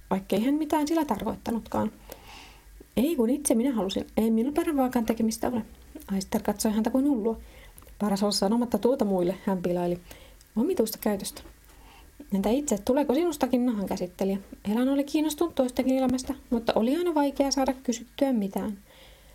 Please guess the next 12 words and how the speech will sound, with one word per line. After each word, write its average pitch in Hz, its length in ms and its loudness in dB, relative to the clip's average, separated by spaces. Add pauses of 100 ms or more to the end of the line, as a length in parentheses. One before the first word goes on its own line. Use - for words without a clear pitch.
(300)
"Oikeastaan 330 460 2
en 311 200 2
ole 262 220 2
varma. 208 340 0 (540)
Jos 254 200 2
en 381 120 2
kiinnostu 349 400 0
muustakaan, 254 540 2
niin 254 100 2
sitten 254 320 0
luulen 247 280 2
niin, 226 180 0